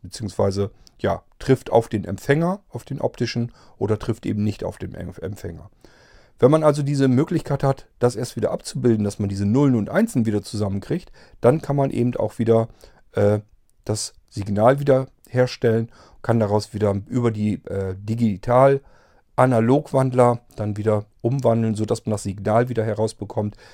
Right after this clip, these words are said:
dass man zum Lautsprecher schicken kann und der Lautsprecher, äh, schickt dann Schallwellen in den Raum hinein,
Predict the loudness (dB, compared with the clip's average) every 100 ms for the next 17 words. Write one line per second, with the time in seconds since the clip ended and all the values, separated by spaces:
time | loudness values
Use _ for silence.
0 | -10 -8 -4 -6 -2 2 2 0 -6 -4
1 | -4 -4 -4 -4 -4 -6 -6 -16 -14 -6
2 | -4 0 0 0 -4 -2 2 0 0 _
3 | _ _ -4 -4 -4 -6 -4 -4 -2 -2
4 | -4 2 4 4 4 4 4 2 0 0
5 | 0 0 0 -4 -2 -4